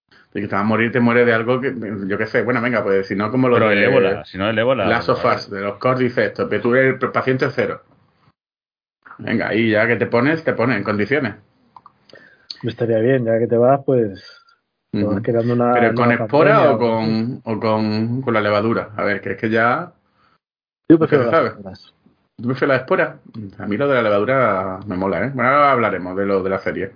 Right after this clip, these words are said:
Speaker 1: Que, que vamos a ver.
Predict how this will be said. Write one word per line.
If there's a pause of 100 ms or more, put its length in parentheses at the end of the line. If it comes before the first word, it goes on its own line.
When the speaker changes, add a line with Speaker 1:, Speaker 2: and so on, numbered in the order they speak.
(1300)
Speaker 1:
Que, (160)
que
vamos
a
ver.